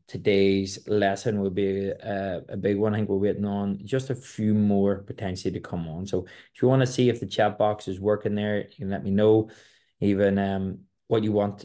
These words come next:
to get from today's webinar or specific areas to focus or questions to, to cover. So I have a presentation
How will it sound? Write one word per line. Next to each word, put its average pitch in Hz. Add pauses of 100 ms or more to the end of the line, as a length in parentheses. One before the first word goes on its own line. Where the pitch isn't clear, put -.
(120)
to -
get -
from 95
today's 95
webinar 98
or 95
specific 98
areas 98
to 92
focus 92
or 87
questions 95
to, 90
to -
cover. 92
So 92 (320)
I -
have 104
a 104
presentation 104